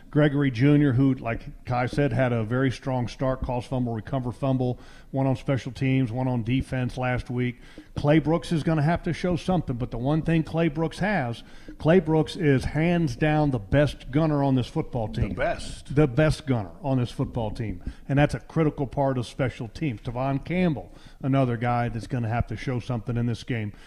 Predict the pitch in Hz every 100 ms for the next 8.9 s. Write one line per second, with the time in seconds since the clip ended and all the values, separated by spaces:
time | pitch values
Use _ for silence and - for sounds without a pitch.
0 | - - - 147 156 135 120 160 165 156
1 | 143 120 - 147 143 135 139 135 135 147
2 | - 151 143 135 139 123 156 147 120 104
3 | 101 98 98 131 151 131 151 151 147 -
4 | - - 143 131 113 131 147 156 156 151
5 | 147 135 170 156 - 127 113 123 123 143
6 | 147 135 - 104 - - - - - 135
7 | 139 131 135 - 131 - 113 123 127 -
8 | 143 139 135 147 151 - 156 151 151